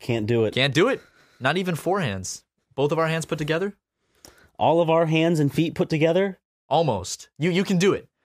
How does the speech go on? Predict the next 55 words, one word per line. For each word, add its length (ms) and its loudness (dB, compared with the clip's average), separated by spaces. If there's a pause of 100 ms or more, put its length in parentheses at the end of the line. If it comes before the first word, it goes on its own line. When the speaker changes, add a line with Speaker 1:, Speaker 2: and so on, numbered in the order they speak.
(220)
Speaker 2:
You 100 -4
can 80 2
do 60 2
thirty-seven. 460 2
Speaker 1:
It 20 2
would 80 2
be 20 0
forty, 360 0
yeah. 380 2
It 80 -4
would 100 -2
be 100 0
forty. 420 -2 (180)
Speaker 2:
So 580 2
in, 600 -2 (140)
you 100 -4
know, 80 0
like, 140 0
five 600 0
episodes, 520 -2
four 200 0
or 60 2
five 320 0
episodes 400 -4
from 140 -8
now, 280 -4
we'll 140 -4
be 80 -2
able 140 0
to 20 -4
be 80 -2
like, 120 -2
"Hey, 280 -2 (340)
now 300 0
there's 200 -4
an 40 -4
episode 400 -2
for 220 -6
every 240 0
single 280 -2
digit 420 -4
in 60 -6
Speaker 1:
But, 100 2
Speaker 2:
this 120 -4
room." 180 -6
Speaker 1:
but 100 0
we're 80 2
not 120 0
gonna 160 -2
do 140 0
that 160 -2
stupid 440 -2
shit 380 -4
'cause 180 -4
it's 400 -4